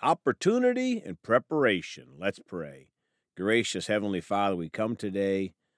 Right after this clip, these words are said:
so thankful for your goodness and mercy and ready to receive, Father. Speak to us through your holy word, and we choose to obey you in Jesus' name. Amen. Well, folks, are going to talk today about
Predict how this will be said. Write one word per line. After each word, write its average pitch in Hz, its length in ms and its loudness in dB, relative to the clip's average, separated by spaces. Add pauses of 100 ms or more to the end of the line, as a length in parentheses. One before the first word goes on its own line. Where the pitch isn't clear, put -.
(220)
so 190 240 2
thankful 98 560 0
for - 140 -14
your 76 160 -10
goodness 110 380 -2
and 85 120 -8
mercy 120 480 -2
and 76 180 -8
ready 160 300 2
to 151 40 -4
receive, 139 460 -2
Father. 127 540 0 (220)
Speak 160 420 0
to 151 180 4
us 104 160 6
through - 160 -8
your 92 200 -2
holy 131 420 0
word, 95 340 -2
and 78 80 -8
we 95 140 -4
choose 110 380 -4
to 113 160 -4
obey 87 240 -4
you 73 280 -12
in 71 160 -16
Jesus' 98 640 -8
name. 73 480 -16 (600)
Amen. 82 1000 -2 (580)
Well, - 80 -10
folks, 220 380 4
are - 20 -2
going 123 300 0
to 147 60 -6
talk 127 420 2
today 107 260 -2
about 92 300 0